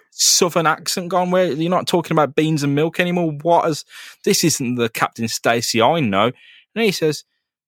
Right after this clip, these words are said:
"Come into the study, Parker." And he's like, "Okay," and follows him into the study.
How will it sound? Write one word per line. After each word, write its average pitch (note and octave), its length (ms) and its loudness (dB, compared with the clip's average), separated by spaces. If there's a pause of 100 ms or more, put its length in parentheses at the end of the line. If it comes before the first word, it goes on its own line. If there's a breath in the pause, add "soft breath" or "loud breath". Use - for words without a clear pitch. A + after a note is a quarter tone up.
(160)
"Come F3+ 180 0
into F3+ 160 2
the D3 80 2
study, D3 360 2
Parker." B2 420 0 (1400)
And D#3+ 140 -6
he's D#3 80 -4
like, D#3 160 -4 (160)
"Okay," C#3+ 840 2 (560)
and A#2 140 -4
follows A#2 260 2
him A#2 140 2
into B2+ 180 0
the A#2 120 0
study. F2+ 560 -4